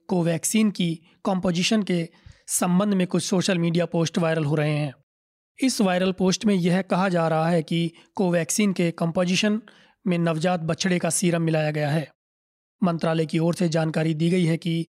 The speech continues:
नवजात बछड़े के सीरम का उपयोग केवल वेरो कोशिकाओं की तैयारी और वृद्धि के लिए इस्तेमाल किया जाता है।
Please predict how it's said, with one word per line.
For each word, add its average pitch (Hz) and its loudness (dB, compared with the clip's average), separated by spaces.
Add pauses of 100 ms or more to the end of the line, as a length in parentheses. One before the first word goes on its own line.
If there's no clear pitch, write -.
(140)
नवजात 180 2
बछड़े 185 0
के 185 -2
सीरम 180 0
का 170 0
उपयोग 170 0
केवल 165 0 (280)
वेरो 196 4
कोशिकाओं 180 0
की 175 -2
तैयारी 175 0 (160)
और 170 0 (280)
वृद्धि 185 2
के 185 -2
लिए 170 2
इस्तेमाल 170 0
किया 165 -2
जाता 156 -2
है। 151 -2